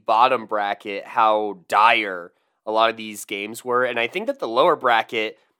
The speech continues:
actually <laughs> had the majority of great games of, of this tournament, really.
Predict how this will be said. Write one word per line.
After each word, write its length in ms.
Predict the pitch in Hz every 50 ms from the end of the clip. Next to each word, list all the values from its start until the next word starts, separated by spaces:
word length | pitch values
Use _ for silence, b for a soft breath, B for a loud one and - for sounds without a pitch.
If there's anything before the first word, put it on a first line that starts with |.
| _ _
actually 360 | 117 131 165 175 - 185 165 135
<laughs> 0 |
had 440 | - - - 190 185 170 143 139 _ _ _ _ _ _ _ _ _ _ _ _ _ _ _ _ _ _ _ _ _ _ _
the 80 | 170 160
majority 480 | 147 139 123 120 135 135 165 165 156
of 160 | 147 110 98 -
great 400 | - 95 107 113 127 127 110 95
games 680 | 95 95 113 120 123 110 95 90 87 85 - - - _ _
of, 420 | 107 107 110 107 104 101 98 104 - -
of 180 | 107 107 104
this 240 | 101 104 95 - -
tournament, 540 | - - - 101 110 113 107 98 90 87 -
really. 560 | 92 98 98 107 117 120 113 98 87 78 80